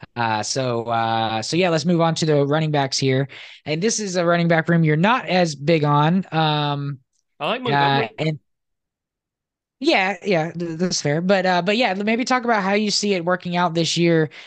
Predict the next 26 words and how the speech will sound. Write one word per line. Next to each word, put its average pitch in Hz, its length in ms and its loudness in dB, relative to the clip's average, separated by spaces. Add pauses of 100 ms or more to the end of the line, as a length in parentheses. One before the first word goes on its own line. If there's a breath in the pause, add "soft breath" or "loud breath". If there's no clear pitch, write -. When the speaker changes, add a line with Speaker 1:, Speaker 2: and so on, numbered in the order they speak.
(160 loud breath)
Speaker 1:
Do 156 120 -4
you, 196 160 0
do 160 160 -2
you 226 100 2 (100)
feel 208 360 0
like, 247 260 2
I 185 60 2
mean, 185 220 0
would 165 220 0
you 196 280 -4 (160)
be 196 160 2
as 185 140 2
bold 175 420 2
to 180 100 0
say 180 380 0
that 196 200 0
in 180 120 -4
redraft 196 500 -2
you, 175 120 -8 (120)
you 170 160 -2
would, 175 300 0
do 170 100 -6
you 180 80 -2
think 175 300 -6 (240)
Montgomery 180 420 2
will 175 140 2